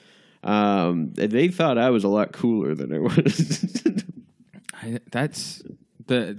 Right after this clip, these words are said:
Speaker 2: I remember that game, and, and I,
Speaker 1: And
Speaker 2: I don't think
Speaker 1: you
Speaker 2: it
Speaker 1: didn't play
Speaker 2: actually
Speaker 1: that, too.
Speaker 2: existed. I don't think it
Speaker 1: <laughs>
Speaker 2: existed.
Speaker 1: Oh.
Speaker 2: I think it, there, things like this happen. Like, remember Momo, the Momo game from a couple of years ago?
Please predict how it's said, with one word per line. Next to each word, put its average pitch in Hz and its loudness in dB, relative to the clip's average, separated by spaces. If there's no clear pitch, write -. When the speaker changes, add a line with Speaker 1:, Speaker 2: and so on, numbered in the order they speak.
Speaker 2:
I 120 2
remember 131 2
that 101 -2
game, 104 -2
and, 98 -8
and 101 -4
I, - -4
Speaker 1:
And 127 -2
Speaker 2:
I 117 4
don't 139 2
think 147 0
Speaker 1:
you 147 6
Speaker 2:
it - 4
Speaker 1:
didn't 135 4
play 139 6
Speaker 2:
actually 135 4
Speaker 1:
that, - 4
too. 147 4
Speaker 2:
existed. 156 2
I 120 -2
don't 147 2
think 151 2
it 156 4
Speaker 1:
<laughs> - -
Speaker 2:
existed. 160 2
Speaker 1:
Oh. 110 4
Speaker 2:
I 110 4
think 180 4
it, 170 -2
there, 160 2
things 214 4
like 202 2
this 156 2
happen. 117 0
Like, 127 0
remember 147 2
Momo, 131 0
the 131 2
Momo 131 2
game 143 2
from 143 -4
a 131 -4
couple 135 -4
of 139 0
years 143 0
ago? 151 0